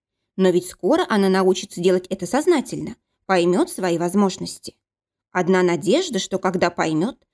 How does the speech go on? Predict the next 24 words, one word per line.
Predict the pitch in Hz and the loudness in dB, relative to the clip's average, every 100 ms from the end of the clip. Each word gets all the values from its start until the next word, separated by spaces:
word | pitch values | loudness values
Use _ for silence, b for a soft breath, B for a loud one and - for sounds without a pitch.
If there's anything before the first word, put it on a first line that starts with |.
| _ | _
научится | 190 185 180 180 - - | 0 2 2 0 -4 -6
и | - | -6
контролировать. | 196 185 202 254 226 147 - - - _ _ _ - | -2 -2 0 0 -2 -4 -14 -20 -20 _ _ _ -8
Она, | 165 170 359 | -2 0 0
кажется, | - 180 - - - - - | -2 -6 -6 -14 -18 -18 -6
быстро | 415 381 - - | -2 -2 -2 -2
учится. | 202 - - - - _ _ _ - | -2 -4 -12 -14 -18 _ _ _ -8
И | 180 | -6
теперь, | - 202 202 | -2 0 0
когда | 202 185 180 | 0 0 0
перестала | 180 185 - 190 180 | 2 0 0 -2 0
бояться | 180 175 180 175 | 2 2 0 -2
драконов, | 196 156 214 311 - - _ _ _ _ _ _ _ _ _ | -6 -4 0 0 0 -6 _ _ _ _ _ _ _ _ _
а | - 185 | -2 2
иначе | 180 190 202 202 | 4 2 0 -2
в | 180 | 2
нее | 185 180 | 4 2
влюбятся | 160 160 165 302 415 | 2 0 0 0 -4
все | - 208 | -4 -2
драконы | 170 165 180 170 | 0 0 0 0
Шайтакана. | 175 156 175 202 233 165 - _ _ _ _ | -2 -8 -8 -6 -4 -6 -8 _ _ _ _
Все | - 453 | -6 -2
потеряют | 381 - 175 170 170 | -2 0 0 0 2
голову. | 208 165 147 | 2 0 -4